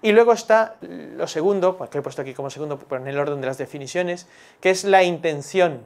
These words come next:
que es la manipulación de creencias y opiniones. Y aquí nos, nos jugamos gran parte del, de la carga significativa de este, de este fenómeno, que es en el tema de la manipulación, es decir,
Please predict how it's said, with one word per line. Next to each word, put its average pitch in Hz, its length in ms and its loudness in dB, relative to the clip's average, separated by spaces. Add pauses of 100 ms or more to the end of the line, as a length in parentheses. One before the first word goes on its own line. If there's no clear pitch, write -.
(280)
que 156 80 0
es 156 120 -2
la 156 140 2
manipulación 147 540 -2
de 208 100 0
creencias 180 460 -4
y 143 80 -4
opiniones. 127 760 -10 (260)
Y 156 60 -2
aquí 165 160 -4
nos, 226 400 -4 (160)
nos 170 120 -8
jugamos 190 520 0
gran 208 260 4
parte 208 280 2
del, 156 280 -2
de 151 140 -6
la 147 120 -2
carga 202 280 -4
significativa 170 880 -2
de 156 180 -2
este, 175 440 -6 (200)
de 160 80 -4
este 180 180 -4
fenómeno, 143 540 -4 (420)
que - 100 -2
es - 100 -6
en 185 60 0
el 156 60 -6
tema 190 200 2
de 196 80 4
la 160 120 4
manipulación, 131 760 -8
es 135 80 -18
decir, 156 260 -10